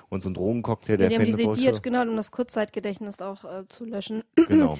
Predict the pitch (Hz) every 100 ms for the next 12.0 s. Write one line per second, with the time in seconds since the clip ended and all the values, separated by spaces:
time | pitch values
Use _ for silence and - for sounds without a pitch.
0 | - - 240 226 180 226 311 311 302 277
1 | 269 247 240 240 277 - 269 262 269 247
2 | 262 240 240 208 226 233 - - 247 285
3 | 285 254 - 254 277 262 226 226 269 -
4 | 233 208 208 208 240 247 208 - - -
5 | 233 226 - - - 247 247 247 240 233
6 | - - - 220 220 - 226 254 254 240
7 | 226 233 - - 175 233 311 - _ -
8 | - - 233 233 214 190 285 294 - 247
9 | 220 - - 208 202 202 196 185 185 214
10 | 285 - _ _ _ - 208 214 214 220
11 | - 214 262 240 220 208 - 220 220